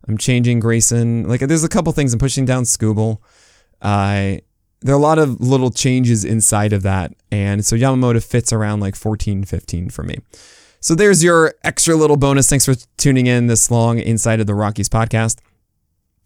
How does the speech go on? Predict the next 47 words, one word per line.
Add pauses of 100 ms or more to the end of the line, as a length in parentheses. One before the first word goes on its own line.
But
yeah, (880)
I
love
doing
this
stuff
with
you
guys.
Thank
you
so
much.
We're
gonna
have
more
details
soon
about, (380)
um,
Lifetime (120)
P
L,
um,
Pro (380)
in,
uh,
in
January.
Be
on
the
lookout
for
that.
I'm
also
gonna
be
putting
out
inside
of
that
post,